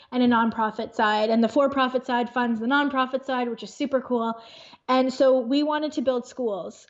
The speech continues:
Um, education is massively important to us.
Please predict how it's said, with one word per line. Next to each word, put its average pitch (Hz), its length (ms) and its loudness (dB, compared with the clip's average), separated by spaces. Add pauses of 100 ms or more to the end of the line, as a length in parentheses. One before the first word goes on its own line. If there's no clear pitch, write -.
Um, 240 340 0
education 247 560 -4
is 226 120 -6
massively 233 480 -2
important 240 460 2
to 269 60 -4
us. 277 320 0